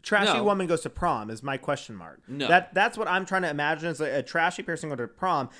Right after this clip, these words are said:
Speaker 1: And so seeing this as my first look, I just go, "What?" <laughs> Especially from an American who doesn't know what the fuck bogan is.
Speaker 2: Yeah.
Speaker 1: Uh, so
Speaker 2: Well, I don't know. I don't know. I just, this whole kind of, this whole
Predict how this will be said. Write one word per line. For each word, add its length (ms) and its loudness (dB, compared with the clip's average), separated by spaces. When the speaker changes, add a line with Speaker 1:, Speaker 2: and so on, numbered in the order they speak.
Speaker 1:
And 120 0
so 60 -4
seeing 260 -2
this 140 -2
as 60 -4
my 120 0
first 280 -4
look, 140 0
I 60 0
just 140 -8
go, 240 -2
"What?" 240 -4
<laughs> 60 -16
Especially 300 -2
from 160 -2
an 60 0
American 360 4
who 80 -2
doesn't 180 -2
know 80 -2
what 80 0
the 80 -2
fuck 260 -2
bogan 360 4
is. 400 -10
Speaker 2:
Yeah. 220 -10
Speaker 1:
Uh, 460 2
so 600 2
Speaker 2:
Well, 220 -4
I 100 0
don't 220 0
know. 260 -6
I 140 -12
don't 160 -12
know. 380 -10
I 80 -12
just, 260 -16
this 260 -10
whole 400 -6
kind 320 -10
of, 140 -8
this 220 -8
whole 680 -8